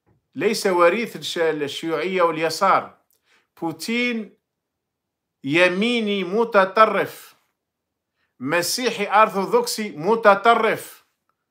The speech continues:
علماني متطرف، يجمع كل هذه الأشياء. هو مرات يظهر بالشكل المتدين،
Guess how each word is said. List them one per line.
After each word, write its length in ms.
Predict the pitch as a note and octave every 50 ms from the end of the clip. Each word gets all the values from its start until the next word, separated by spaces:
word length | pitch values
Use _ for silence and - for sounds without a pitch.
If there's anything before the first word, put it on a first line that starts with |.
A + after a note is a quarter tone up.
| _ _ _ _ _ _ _
علماني 800 | - B2+ C#3+ E3+ F#3+ F#3+ F#3+ G3+ A3+ A#3 A#3+ A#3 A3+ A#3 A#3 G#3+
متطرف، 1120 | C#3+ D#3 E3 G3+ G#3+ G#3+ A3 G#3+ G#3 G#3 A#3 A#3 A#3+ A#3+ A#3 G#3+ E3 - - - - - _ _ _ -
يجمع 320 | F3+ F3 D#3+ F#3+ F#3 E3
كل 220 | - - A#3 A3
هذه 120 | G#3+ G#3+ G#3
الأشياء. 600 | G3 F#3 F#3 - - A3 G#3+ F#3+ D#3 - - _ _ _ _ _ _ _ _ _ _ _ _ _ _ _ _ _ _ _ _ _ _ _ _ _ _ _ _ _ _ _ _ _ _ _ _ _ _ _ _ _ _ _ _ _ -
هو 140 | E3+ F#3+ F#3
مرات 320 | F3+ F3+ G3 G3 F#3 -
يظهر 320 | F#3+ F#3+ - E3 E3 D#3+ C3+
بالشكل 360 | C#3 - - G3+ F#3 - E3
المتدين، 840 | D#3+ E3+ D#3 - D#3+ D3 - F3 G3+ A3+ A#3 A#3 A#3 A3+ G#3+ -